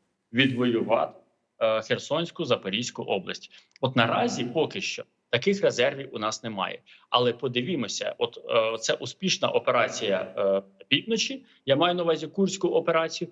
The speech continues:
коли росіяни вже не справляються силами лише свого, е, Ленінградського воєнного округу, е, ось цього угрупування "Сєвєр",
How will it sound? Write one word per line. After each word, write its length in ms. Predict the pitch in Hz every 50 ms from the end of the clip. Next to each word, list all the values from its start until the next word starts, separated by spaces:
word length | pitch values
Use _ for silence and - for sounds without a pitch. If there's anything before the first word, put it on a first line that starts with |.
| - _ _ _ _ _ _
коли 340 | - 165 170 185 208 202 190
росіяни 580 | - 156 156 - 170 151 175 190 190 175 156
вже 400 | 131 113 - 143 170 180 175 - -
не 80 | 175
справляються 800 | 170 - - 175 165 160 175 190 190 165 131 120 120 - - 107
силами 460 | - - - 175 175 160 139 127 123
лише 480 | 127 147 143 135 - 156 147 131 117 110
свого, 540 | - - 139 123 117 127 127 120 113 117 - -
е, 200 | 120 113 110 110
Ленінградського 760 | 113 123 123 120 113 110 127 135 117 107 - - - 98 101 101
воєнного 720 | 101 117 117 123 131 113 107 98 98 98 98 - 113 101
округу, 400 | 101 - - 170 170 208 233 - - - - - - -
е, 140 | 135 131 131
ось 200 | 131 - 160 -
цього 240 | - - 170 147 147
угрупування 920 | - - 160 147 170 170 175 - 156 156 156 143 127 117 107 104 98 -
"Сєвєр", 500 | - - - - 127 143 143 196 214 233